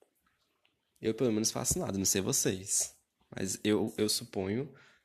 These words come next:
pelo meu público-alvo, que vocês também estão fazendo nada. Na verdade, o que eu faço dentro de casa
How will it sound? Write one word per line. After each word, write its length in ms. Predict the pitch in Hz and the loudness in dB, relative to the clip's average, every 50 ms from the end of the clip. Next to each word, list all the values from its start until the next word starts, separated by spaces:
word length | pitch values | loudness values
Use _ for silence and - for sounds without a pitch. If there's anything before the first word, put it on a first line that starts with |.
| _ _ | _ _
pelo 160 | - 107 113 127 | 2 2 4 4
meu 160 | 135 123 117 | 2 2 0
público-alvo, 760 | - - - 101 92 - - 104 98 98 98 95 101 113 117 | -2 -4 -4 -4 -4 -4 -4 -4 -2 -2 -2 -4 -4 -6 -6
que 120 | - 131 | -4 -4
vocês 320 | 120 113 113 - 110 110 - | -4 -4 -4 -4 -4 -6 -6
também 240 | - 113 113 107 110 | -8 -8 -6 -6 -6
estão 180 | - - - | -6 -6 -6
fazendo 380 | 131 - 101 95 101 98 92 95 | -6 -6 -6 -4 -4 -4 -4 -4
nada. 360 | 95 92 92 98 98 107 - - - - - - - - _ _ _ _ _ - - _ _ _ _ _ _ _ _ _ _ _ _ - - - - - | -6 -6 -6 -6 -6 -8 -8 -12 -18 -20 -20 -20 -20 -20 _ _ _ _ _ -20 -20 _ _ _ _ _ _ _ _ _ _ _ _ -16 -16 -14 -8 -4
Na 120 | 110 107 | -2 -2
verdade, 420 | 104 123 127 117 110 104 104 101 101 | -2 -2 -2 -2 -2 -2 -2 -4 -4
o 40 | |
que 80 | - - | -4 -4
eu 80 | 131 131 | -4 -4
faço 400 | - - - 104 110 - - - | -4 -6 -6 -6 -4 -2 -2 -2
dentro 200 | 113 107 - - | -2 -4 -6 -8
de 120 | 104 92 | -10 -10
casa 560 | - - - - 107 120 117 110 104 95 95 | -8 -8 -8 -6 -6 -6 -6 -4 -6 -6 -8